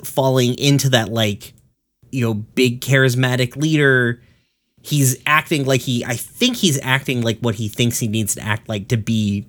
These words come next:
quote unquote Rose Quartz, right? He's trying to be the charismatic leader, the self-sacrifice person, when that's not who he is, nor is that what the people around him want.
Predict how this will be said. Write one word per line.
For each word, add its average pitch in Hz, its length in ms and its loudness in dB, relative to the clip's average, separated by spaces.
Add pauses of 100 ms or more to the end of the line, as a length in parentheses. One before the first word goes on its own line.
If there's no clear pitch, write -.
(120)
quote 120 200 4
unquote 98 400 -2
Rose 98 300 -4
Quartz, - 680 -6 (140)
right? 113 300 2 (240)
He's 120 120 0
trying 147 200 4
to 120 60 0
be 120 200 0
the 110 140 -2
charismatic 110 680 0
leader, 107 380 -2
the 98 120 -4
self-sacrifice 104 960 -4
person, 110 540 -8 (720)
when 104 460 0 (200)
that's 127 300 0
not 127 260 0 (520)
who 233 240 6
he 131 260 6
is, 101 280 -2
nor 139 200 4
is 117 160 -2
that 117 220 0
what 123 300 0
the 110 60 -6
people 107 280 -4
around 98 260 -4
him 98 160 -8
want. - 400 -12